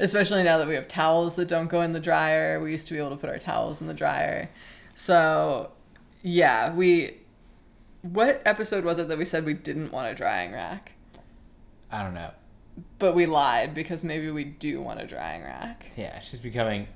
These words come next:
Speaker 2: untenable. Well, it's hard to know, right?
Speaker 1: It is
Speaker 2: Is
Speaker 1: so
Speaker 2: it,
Speaker 1: hard to
Speaker 2: is
Speaker 1: know.
Speaker 2: the drying rack just gonna take up space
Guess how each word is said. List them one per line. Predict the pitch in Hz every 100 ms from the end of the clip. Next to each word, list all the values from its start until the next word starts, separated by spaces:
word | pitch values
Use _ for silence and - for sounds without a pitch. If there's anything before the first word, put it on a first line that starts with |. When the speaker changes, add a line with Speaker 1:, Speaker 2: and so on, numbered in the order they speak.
| -
Speaker 2:
untenable. | 110 98 98 90 78
Well, | 131 156 165
it's | 160
hard | - 180
to | 120
know, | 123 107 - - - - - -
right? | 110
Speaker 1:
It | 170
is | 165 117
Speaker 2:
Is |
Speaker 1:
so | 160
Speaker 2:
it, | 156
Speaker 1:
hard | 135 139
to | -
Speaker 2:
is | -
Speaker 1:
know. | 120
Speaker 2:
the | 117
drying | 113 113 120
rack | 113 113
just | 120 -
gonna | 104
take | 101 110 101
up | 95 - - - - -
space | - 139 135 139 -